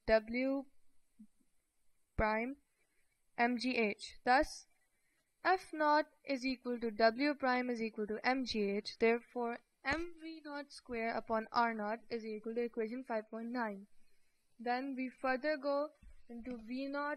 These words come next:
which is the orbital velocity. It would be equal to G H bracket R plus H bracket closed one by two whole square. Then we get V naught is equal to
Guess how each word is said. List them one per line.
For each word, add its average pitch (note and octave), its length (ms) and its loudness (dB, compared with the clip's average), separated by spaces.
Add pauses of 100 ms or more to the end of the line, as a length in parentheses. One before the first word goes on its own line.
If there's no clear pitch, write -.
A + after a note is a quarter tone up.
which A#3+ 160 -4
is A#3+ 120 -4
the A#3+ 120 6
orbital A#3+ 460 6
velocity. A3+ 720 0 (320)
It G#3+ 100 -12
would A3+ 140 -12
be B3 160 -4
equal B3+ 260 -4
to A#3+ 120 -4
G B3 380 0
H E4+ 420 2 (360)
bracket A3 560 4
R B3+ 240 12
plus E4 320 2
H D#4 420 2 (360)
bracket A3+ 400 0
closed C#4+ 380 8 (300)
one B3 360 4
by A#3 160 4
two B3+ 240 2
whole A3+ 320 0 (880)
square. G#3 300 -12 (920)
Then A3 180 -6
we A3 120 -6
get G#3+ 240 -2 (200)
V C4+ 240 -6
naught D4+ 260 -2
is A#3 140 -4
equal G#3+ 300 -8
to G#3 80 -14